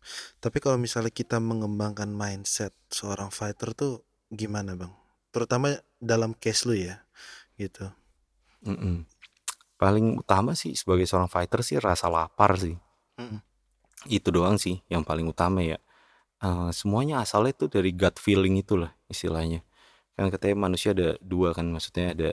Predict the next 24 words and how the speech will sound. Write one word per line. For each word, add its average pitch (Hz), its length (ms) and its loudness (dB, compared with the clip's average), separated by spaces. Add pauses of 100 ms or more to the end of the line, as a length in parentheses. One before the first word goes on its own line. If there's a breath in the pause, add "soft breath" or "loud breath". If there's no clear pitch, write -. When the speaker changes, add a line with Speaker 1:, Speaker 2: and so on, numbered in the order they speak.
Speaker 1:
Iya. 98 240 -12
Speaker 2:
pik-, 92 240 -4
dua 85 160 2
jenis 85 240 -4
otak - 400 -4
gitu 82 160 -6
kan. 80 320 -4
Ini 113 320 -6
dari 92 160 -2
gut 87 240 -2
feeling 101 320 2
sih. 87 240 -8 (480 soft breath)
Dari 87 240 0
rasa 87 240 -2
lapar, 87 400 2
rasa 90 320 0
ingin 92 240 -2
ngebunuhnya 92 560 0
itu 120 160 -6
penting 90 320 -2
banget 76 320 -6
kayak 78 240 -8
menurut 80 320 -6
gua. 80 180 -2